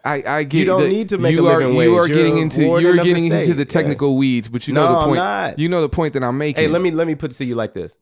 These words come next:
Speaker 2: The money that you've made once you get out, if you have kids, goes to your child support.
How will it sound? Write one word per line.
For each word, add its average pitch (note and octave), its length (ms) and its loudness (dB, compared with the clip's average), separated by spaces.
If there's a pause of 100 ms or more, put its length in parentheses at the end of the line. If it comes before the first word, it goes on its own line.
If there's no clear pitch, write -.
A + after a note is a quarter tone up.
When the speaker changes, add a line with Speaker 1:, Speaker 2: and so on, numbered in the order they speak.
(200)
Speaker 2:
The A2+ 100 -4
money C3+ 300 -4
that B2 180 -8
you've B2 160 -10
made A#2 340 -6
once A2 220 -10
you G#2+ 80 -14
get G#2 160 -6
out, A2 280 -10 (580)
if G2+ 160 -14
you G#2 100 -14
have A2+ 460 -8
kids, B2 500 -10 (840)
goes G#2 300 -6
to G#2 100 -16
your F2+ 160 -14
child - 280 -16
support. - 360 -20